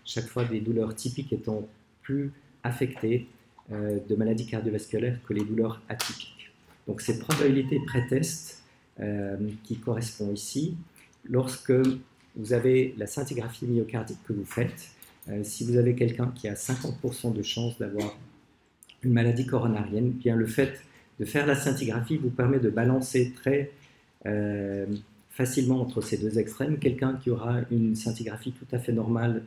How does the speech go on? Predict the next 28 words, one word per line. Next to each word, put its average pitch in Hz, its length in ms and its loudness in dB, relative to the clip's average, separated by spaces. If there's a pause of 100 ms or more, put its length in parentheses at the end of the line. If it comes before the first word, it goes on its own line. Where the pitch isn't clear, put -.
eh 104 40 -8
bien, 107 200 -4
la 98 100 -4
probabilité 110 720 -2 (100)
post-test - 760 -2
sera - 240 -8
extrêmement 123 460 -2
faible 120 400 -2 (400)
et 107 80 -2
vous 107 100 -4
serez 107 220 -2
trop, 113 420 -4
très 135 220 -2
confiant 123 480 0 (340)
que - 80 -2
ce - 140 -4
patient 104 340 -2
n'a 92 240 -2
pas 120 180 2
de 113 140 -2
maladie 107 320 -2
coronarienne. 98 680 -4 (340)
Si - 220 -2
la 120 100 4
scintigraphie 117 640 -2
est 104 140 -4
très 120 240 0
anormale, 110 580 0